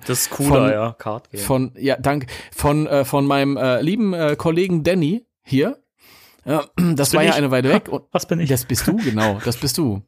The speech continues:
Speaker 2: Und, äh, das ist nun wieder verfügbar über ghostbusters Bindestrich deutschland punkt de. Ja, auch
Speaker 1: Ja.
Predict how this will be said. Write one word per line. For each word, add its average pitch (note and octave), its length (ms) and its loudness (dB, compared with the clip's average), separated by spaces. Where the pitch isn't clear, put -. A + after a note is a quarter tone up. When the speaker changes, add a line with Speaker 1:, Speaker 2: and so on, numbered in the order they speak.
Speaker 2:
Und, C#3+ 680 2
äh, C#3 100 2
das D#3+ 220 0
ist G3 140 0
nun F3+ 280 2
wieder G3 280 0
verfügbar F#3 840 0
über D3+ 460 0
ghostbusters C#3 800 0
Bindestrich B2+ 640 0
deutschland A#2+ 480 0
punkt - 20 -2
de. A#2+ 280 2
Ja, G2+ 300 -2
auch F3+ 60 -2
Speaker 1:
Ja. G3+ 460 -12